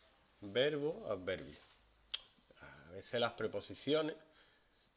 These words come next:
pero las preposiciones, los artículos, las conjunciones no tienen valor. O no tienen léxico, no tienen significado, entonces sirven pa' unir.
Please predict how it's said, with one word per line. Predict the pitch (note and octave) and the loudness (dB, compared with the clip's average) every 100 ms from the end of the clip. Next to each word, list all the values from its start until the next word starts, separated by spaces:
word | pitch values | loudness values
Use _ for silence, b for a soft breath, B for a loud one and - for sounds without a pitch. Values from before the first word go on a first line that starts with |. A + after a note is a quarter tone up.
| _ | _
pero | G#2 G#2 | 0 2
las | G2+ | 2
preposiciones, | G#2+ G2+ G#2 F#2+ B2 D3+ E3 | -2 -2 -4 -4 2 2 4
los | A#2 G#2 | 2 0
artículos, | - - C#3 B2 G#2 | -4 -2 0 2 0
las | G2 | 0
conjunciones | - G2 F#2+ F#2+ - B2 C#3+ E3 | -4 -6 -6 -10 -2 0 2 0
no | C#3 | -4
tienen | - G#2+ G2+ | 0 -2 0
valor. | F2+ D2+ - - - B B B B B - | -4 -4 -8 -20 -20 B B B B B -8
O | G2+ | -6
no | G2 | -4
tienen | A2 G#2 G2+ G2 G2 G2+ - - | -2 0 0 -2 -4 -10 -16 -10
léxico, | A2 C3+ D3 G2 F#2+ | -2 0 0 -2 -2
no | G#2 | 0
tienen | G#2 A2 G#2+ | 2 0 0
significado, | G#2 G2 - G2+ E3 A2 | -4 -4 -4 -2 0 0
entonces | F2+ G2 G#2+ | -4 -8 -4
sirven | A2+ A2 C3+ | -2 0 0
pa' | B2 F2 | -2 -6
unir. | F#2 | -4